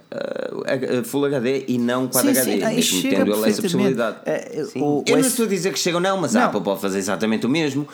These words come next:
Speaker 1: para dar mais jus à autonomia, lançar um ecrã com Full H D para o papel, que é o que a Samsung anda a fazer, porque a maior parte das pessoas não vai saber atualizar isso, ok?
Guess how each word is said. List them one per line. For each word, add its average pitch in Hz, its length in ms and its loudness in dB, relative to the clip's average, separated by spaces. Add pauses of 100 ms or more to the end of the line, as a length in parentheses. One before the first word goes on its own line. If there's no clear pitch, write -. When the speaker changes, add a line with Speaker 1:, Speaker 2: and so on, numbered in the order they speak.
(200)
Speaker 1:
para 120 140 0
dar 120 240 0
mais 113 260 0
jus 110 360 -2
à 85 80 0
autonomia, 82 760 -4 (220)
lançar 120 360 0
um 113 80 0
ecrã 104 240 0
com 98 140 -4
Full 104 220 -2
H 92 160 0
D 85 160 -2
para 87 120 -2
o 80 40 -2
papel, 78 520 -4
que - 80 -2
é 85 60 0
o 78 80 -4
que - 100 -8
a 82 40 -6
Samsung 87 420 -4
anda 85 160 -2
a 82 60 -2
fazer, 85 240 -4
porque - 120 -6
a 98 80 0
maior 117 160 0
parte 120 200 -2
das 104 100 -2
pessoas 95 240 -2
não 98 80 0
vai 104 140 0
saber 90 260 -2
atualizar 85 560 -4
isso, - 320 -10 (400)
ok? 73 400 -8